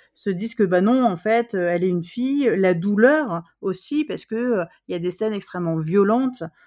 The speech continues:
où on voit que, euh, bah, Eva, euh, elle est, euh, prisonnière d'un corps, euh, dans lequel elle se reconnaît pas. Enfin, vraiment avec cette souffrance permanente. Et, euh, on voit vraiment la narratrice qui est déchirée entre, euh,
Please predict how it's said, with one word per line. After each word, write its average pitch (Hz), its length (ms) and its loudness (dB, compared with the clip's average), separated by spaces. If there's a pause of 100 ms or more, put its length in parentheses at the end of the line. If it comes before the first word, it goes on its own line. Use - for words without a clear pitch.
(160)
où 185 80 -8
on 180 100 -2
voit 220 360 2
que, 240 240 -16
euh, 185 520 0
bah, 151 200 -8
Eva, 190 520 0
euh, 160 200 -2
elle 165 140 0
est, 175 280 -2
euh, 147 280 -6
prisonnière 208 540 0
d'un 185 200 -6
corps, 220 560 0
euh, 156 220 -4 (400)
dans 185 120 -4
lequel 202 340 0
elle 175 80 -4
se 185 120 -10
reconnaît 175 420 -4
pas. 233 360 2
Enfin, 185 100 -4
vraiment 220 300 0
avec 175 200 -2
cette 185 180 -6
souffrance 233 420 -6
permanente. 185 720 -4 (560)
Et, 269 220 2
euh, 240 100 4
on 196 140 0
voit 214 180 2
vraiment 214 300 0
la 233 160 2
narratrice 185 640 -2
qui - 140 -6
est 185 60 -2
déchirée 190 680 -2
entre, 180 280 -4
euh, 214 360 0